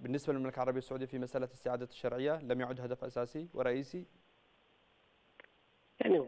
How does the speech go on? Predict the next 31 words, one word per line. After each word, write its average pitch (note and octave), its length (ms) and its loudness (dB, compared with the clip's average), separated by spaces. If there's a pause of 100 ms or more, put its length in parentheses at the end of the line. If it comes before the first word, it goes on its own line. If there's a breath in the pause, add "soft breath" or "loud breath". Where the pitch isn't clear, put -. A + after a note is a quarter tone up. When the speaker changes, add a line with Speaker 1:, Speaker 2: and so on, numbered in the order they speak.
Speaker 2:
في - 60 -2
ال-، B2+ 360 4
في - 100 -6
البداية B2+ 540 6
الهدف A#2 520 -2
السعودي A2 840 -2
هو A#2 340 2
ال-، A2 420 -2
ال-، G#2+ 840 -4
القضاء A2 600 2
على A#2 140 4
الحركة B2+ 380 0
الحوثية D3 760 0
و، D3+ 380 2 (560 loud breath)
آه، C3+ 760 4
إنهاء C#3 440 4
ال-، B2+ 420 0 (320)
النفوذ C3 420 4
الإيراني C3 500 4
في - 100 -8
اليمن C3+ 380 2
الذي B2+ 280 2
يهددها، A2+ 680 0
هذا A2+ 160 4
هو G#2+ 120 2
الهدف G#2+ 360 0
ال-، G2+ 300 -4
الرئيسي. G2+ 720 -2 (600 loud breath)
آه، G#2+ 920 4
ال-، A2 240 4
أما A#2+ 880 6